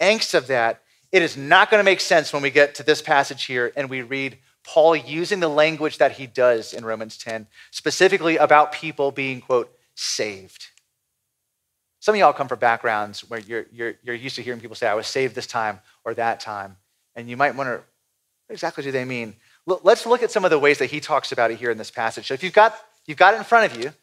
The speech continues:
look at verse one. Paul's talking about his fellow Jews, and look at what he says. "Brothers, my heart's desire and prayer to God for them," for the Jews,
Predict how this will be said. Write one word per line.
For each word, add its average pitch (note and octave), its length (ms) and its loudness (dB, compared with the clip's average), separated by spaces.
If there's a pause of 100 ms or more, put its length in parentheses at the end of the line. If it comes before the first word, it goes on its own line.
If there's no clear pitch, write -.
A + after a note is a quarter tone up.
(360)
look E3+ 100 2
at A#3 100 0
verse A3 260 4
one. C#3+ 340 -4 (1400)
Paul's E3 280 2
talking G3 640 2 (260)
about D#3+ 240 6
his D3 340 -10 (160)
fellow F3+ 320 4
Jews, C3+ 480 -4
and C#3 140 -2
look F3+ 160 0
at G#3+ 40 2
what F#3+ 120 4
he F3 80 -4
says. - 480 0 (1600)
"Brothers, D#3+ 640 2 (880)
my D#3 140 4
heart's E3 360 2
desire D3+ 580 4
and C#3 220 -6
prayer D#3 340 4
to D3 80 2
God D#3 340 6
for - 160 -10
them," F#2 360 -12
for - 140 -8
the C#3 80 -10
Jews, C#3 340 -6